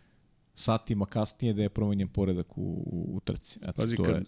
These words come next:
Speaker 1: to je suština
Speaker 2: nisam
Speaker 1: cele
Speaker 2: imao
Speaker 1: priče.
Speaker 2: snage ni da tweetujem kada sam rekao, „Ja sad treba da
Speaker 1: Ma
Speaker 2: izračunam
Speaker 1: da, ja sam,
Speaker 2: sve,
Speaker 1: ja sam
Speaker 2: sve”,
Speaker 1: na
Speaker 2: rekao,
Speaker 1: autos-,
Speaker 2: „Nema, idem
Speaker 1: ja
Speaker 2: da
Speaker 1: sam na
Speaker 2: spavam, ne mogu.”
Speaker 1: autosportu, ne znaš da si ti posao, ja sam na autosportu našao da, da,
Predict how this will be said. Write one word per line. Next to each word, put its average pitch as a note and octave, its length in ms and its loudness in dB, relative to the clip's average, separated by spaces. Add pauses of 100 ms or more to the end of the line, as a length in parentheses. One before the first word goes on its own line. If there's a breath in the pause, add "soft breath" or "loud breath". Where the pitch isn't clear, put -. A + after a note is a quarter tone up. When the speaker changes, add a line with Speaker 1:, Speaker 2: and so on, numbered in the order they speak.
(160)
Speaker 1:
to F2+ 140 0
je F2 60 2
suština F#2 460 -2
Speaker 2:
nisam G2+ 180 2
Speaker 1:
cele A#2+ 120 4
Speaker 2:
imao C3 180 2
Speaker 1:
priče. A#2+ 120 -2
Speaker 2:
snage A#2 340 0
ni A2+ 120 0
da G2 120 2
tweetujem A2 760 0
kada F#2+ 260 0
sam G2+ 280 0
rekao, G2 300 -2
„Ja G#2 140 0
sad G2+ 280 -6
treba A2 180 -2
da G2+ 60 -2
Speaker 1:
Ma G#2 40 -2
Speaker 2:
izračunam G2 380 4
Speaker 1:
da, - 60 6
ja G#2+ 80 4
sam, F#2 160 0
Speaker 2:
sve, B2+ 220 6
Speaker 1:
ja C#3 100 6
sam - 0 -
Speaker 2:
sve”, - 160 2
Speaker 1:
na G2+ 40 4
Speaker 2:
rekao, C#3+ 120 4
Speaker 1:
autos-, B2 80 2
Speaker 2:
„Nema, G#2 140 4
idem G#2+ 200 4
Speaker 1:
ja A#2+ 40 6
Speaker 2:
da C3+ 80 4
Speaker 1:
sam - 120 0
na D3 40 0
Speaker 2:
spavam, C#3+ 140 6
ne F3+ 60 4
mogu.” F#2 80 2
Speaker 1:
autosportu, C3 440 2
ne G#2+ 80 0
znaš A#2+ 140 0
da A#2+ 60 -2
si - 100 -8
ti C3+ 60 4
posao, A#2 500 2
ja G2 140 4
sam A2+ 140 -2
na A2+ 60 4
autosportu A#2 580 0
našao E2+ 360 -2
da, F2 180 -2
da, F2+ 140 -4